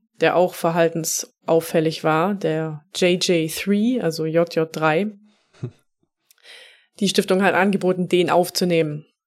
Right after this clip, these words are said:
Speaker 1: weil der auch ein Problembär war, in der Schweiz allerdings. Und das Schweizer Bundesamt für Umwelt hat es abgelehnt,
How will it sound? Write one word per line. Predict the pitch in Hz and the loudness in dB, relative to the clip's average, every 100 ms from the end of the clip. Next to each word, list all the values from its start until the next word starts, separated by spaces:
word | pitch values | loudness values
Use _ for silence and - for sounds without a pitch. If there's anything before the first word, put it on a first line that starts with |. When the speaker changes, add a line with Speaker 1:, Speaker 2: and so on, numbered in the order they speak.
| _ - | _ -2
Speaker 1:
weil | 165 | 0
der | 160 | 2
auch | 170 175 | 2 0
ein | 175 | -4
Problembär | 175 165 170 170 160 160 | -4 0 0 2 0 0
war, | - 143 156 - | -2 -4 -6 -6
in | 170 | -6
der | 165 | -4
Schweiz | 170 170 170 170 | -2 2 2 0
allerdings. | - - - - - - _ _ _ _ _ _ _ - | -4 -6 -8 -10 -12 -16 _ _ _ _ _ _ _ -6
Und | 175 | -2
das | 180 | 0
Schweizer | 175 185 196 | 2 2 0
Bundesamt | 185 208 208 208 196 196 - - | 0 0 0 0 0 0 -4 -10
für | - - - | -6 -2 0
Umwelt | 233 208 170 180 - | 2 2 2 0 -2
hat | 175 160 | -6 -6
es | - | -4
abgelehnt, | - - 240 240 262 311 320 - | -6 0 0 2 0 -2 -4 -8